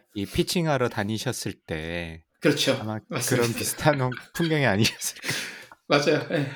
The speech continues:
Speaker 2: 그랬을 것 같아요. <laughs> 누구나 피해갈 수 없는 그 <laughs> 커뮤니케이션의 블랙홀이라고 해야 될까요? 뭐 그런 걸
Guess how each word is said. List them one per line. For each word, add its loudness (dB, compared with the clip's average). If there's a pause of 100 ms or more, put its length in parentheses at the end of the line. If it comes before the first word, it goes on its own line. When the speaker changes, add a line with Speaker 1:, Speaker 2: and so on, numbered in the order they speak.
(120)
Speaker 2:
그랬을 0
것 0
같아요. 2
<laughs> 0
누구나 10
피해갈 12
수 8
없는 4
그 4
<laughs> 6
커뮤니케이션의 2
블랙홀이라고 2
해야 0
될까요? -2
뭐 -6
그런 0
걸 -4